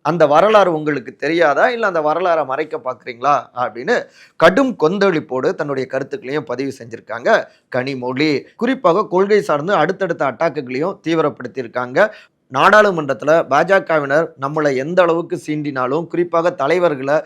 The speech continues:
சீண்டினாலும், உடனுக்குடன் அங்கேயே பதிலடி கொடுங்க, நீங்களே டிசிஷன் எடுங்க, கொள்கை பூர்வமாக பதிலடி கொடுங்க அப்படின்னு முதலமைச்சர்கிட்ட இருந்து ஏற்கனவே உத்தரவுகளும் போக,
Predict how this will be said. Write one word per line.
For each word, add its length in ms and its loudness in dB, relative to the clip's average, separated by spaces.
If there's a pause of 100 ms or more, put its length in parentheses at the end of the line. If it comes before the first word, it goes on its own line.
(320)
சீண்டினாலும், 580 2
உடனுக்குடன் 680 0
அங்கேயே 360 -2
பதிலடி 480 -2
கொடுங்க, 340 -2
நீங்களே 380 -2
டிசிஷன் 440 -8
எடுங்க, 500 -2 (220)
கொள்கை 360 4
பூர்வமாக 640 0
பதிலடி 380 0
கொடுங்க 540 0
அப்படின்னு 400 -4 (140)
முதலமைச்சர்கிட்ட 460 -2
இருந்து 260 -4
ஏற்கனவே 360 0
உத்தரவுகளும் 720 -2
போக, 500 -2